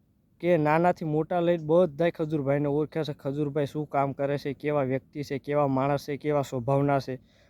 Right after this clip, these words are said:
બધી ખબર છે. એટલે મારો વીડિયો એટલો જ મેં બનાવ્યો છે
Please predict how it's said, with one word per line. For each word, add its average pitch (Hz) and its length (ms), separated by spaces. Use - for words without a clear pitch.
બધી 165 420
ખબર 135 300
છે. 117 160
એટલે 170 260
મારો 156 340
વીડિયો 175 320
એટલો 180 240
જ 170 80
મેં 160 200
બનાવ્યો 147 400
છે 165 160